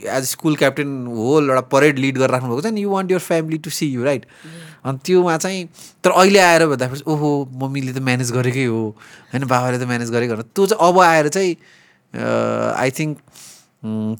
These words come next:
Speaker 1: बुझ्न थालिएको छ
Speaker 2: हो,
Speaker 1: भन्ने
Speaker 2: अनि
Speaker 1: कन्टेक्स्टमा
Speaker 2: फेरि
Speaker 1: भन्न
Speaker 2: पछि
Speaker 1: खोजेको।
Speaker 2: कम्पनी चलाउनेहरू पनि they all are parents नै हो नि त।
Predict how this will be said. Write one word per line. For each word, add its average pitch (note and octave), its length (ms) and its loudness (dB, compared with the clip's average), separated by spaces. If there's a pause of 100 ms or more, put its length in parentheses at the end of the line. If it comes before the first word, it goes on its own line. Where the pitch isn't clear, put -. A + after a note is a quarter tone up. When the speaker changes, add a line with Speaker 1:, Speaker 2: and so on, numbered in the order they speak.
(180)
Speaker 1:
बुझ्न D3 400 0
थालिएको C3 440 -2
छ A2+ 60 -6
Speaker 2:
हो, C#3 60 -2
Speaker 1:
भन्ने G#3 120 0
Speaker 2:
अनि G#3+ 100 -2
Speaker 1:
कन्टेक्स्टमा D4 320 -4
Speaker 2:
फेरि D4+ 140 -6
Speaker 1:
भन्न - 120 -6
Speaker 2:
पछि D4+ 100 -2
Speaker 1:
खोजेको। A#3 160 -6
Speaker 2:
कम्पनी D#4 420 -2
चलाउनेहरू C4+ 480 -8
पनि C4 240 -10
they A3 200 -6
all G3 300 -4
are A#3 140 -2 (120)
parents G3+ 360 -8
नै A#3 120 -8
हो D#3+ 100 -10
नि F3+ 140 -10
त। - 80 -10